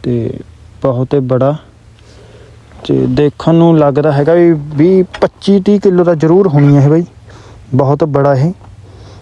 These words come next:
ਤੇ ਰਾਤ ਇਹਨੂੰ ਫਸ ਗਿਆ ਤੇ ਦੇਖਦੇ ਹਾਂ ਹੁਣ ਵੀ ਇਹਨੂੰ ਕੱਢੀਏ, ਕੀ ਕਰੀਏ। ਤਾਂ ਇਹ ਆਪਣੀ ਫਲ ਦਾ, ਫਸਲ ਜੋ ਵੀ ਫਲ ਫਰੂਟ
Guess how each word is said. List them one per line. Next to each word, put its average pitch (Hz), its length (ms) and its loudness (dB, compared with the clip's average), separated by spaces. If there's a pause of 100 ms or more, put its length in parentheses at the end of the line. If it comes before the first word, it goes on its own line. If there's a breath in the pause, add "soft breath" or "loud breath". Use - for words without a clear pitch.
(180 loud breath)
ਤੇ 131 240 0
ਰਾਤ 139 260 0
ਇਹਨੂੰ 175 140 0
ਫਸ 139 300 -4
ਗਿਆ 156 140 0
ਤੇ 180 120 -2
ਦੇਖਦੇ 151 440 0
ਹਾਂ 160 60 0
ਹੁਣ 170 340 2 (160)
ਵੀ 160 140 2
ਇਹਨੂੰ 185 220 2
ਕੱਢੀਏ, 165 520 0
ਕੀ 160 200 2
ਕਰੀਏ। 143 340 0
ਤਾਂ 170 160 -2 (560 loud breath)
ਇਹ 156 120 2
ਆਪਣੀ 175 260 0 (120)
ਫਲ 151 300 0
ਦਾ, 156 260 0 (960 loud breath)
ਫਸਲ 151 540 0
ਜੋ 156 220 0
ਵੀ 151 80 0
ਫਲ 143 240 -2
ਫਰੂਟ 147 320 0